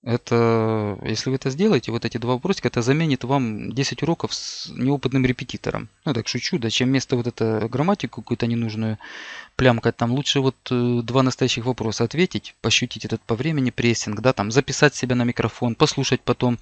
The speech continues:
попить валерьяночки, вот, потом через день еще раз записать, да, уже меньше попить валерьяночки, или там не валерьяночки, а мелиссы, да, там, ну, и все будет хорошо.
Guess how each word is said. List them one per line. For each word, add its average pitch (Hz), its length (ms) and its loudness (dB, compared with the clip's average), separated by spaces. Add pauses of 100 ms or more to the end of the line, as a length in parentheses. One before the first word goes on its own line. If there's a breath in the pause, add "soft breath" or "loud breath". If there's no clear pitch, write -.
(320 loud breath)
попить 156 320 4
валерьяночки, 120 880 2 (600 loud breath)
вот, 113 440 -2
потом 160 280 2
через 131 260 2
день 143 200 2
еще 123 300 4
раз 113 120 2
записать, 113 560 0
да, 127 180 2
уже 160 200 4
меньше 117 360 2
попить - 300 -6
валерьяночки, 113 760 -2
или 135 220 2
там 120 260 2 (440 loud breath)
не 131 100 4
валерьяночки, 131 640 4
а 113 360 2
мелиссы, 113 520 0
да, 135 140 4
там, 104 260 -4 (160)
ну, 180 640 -6 (220)
и 135 60 -4
все - 180 0
будет 127 160 0
хорошо. - 320 -6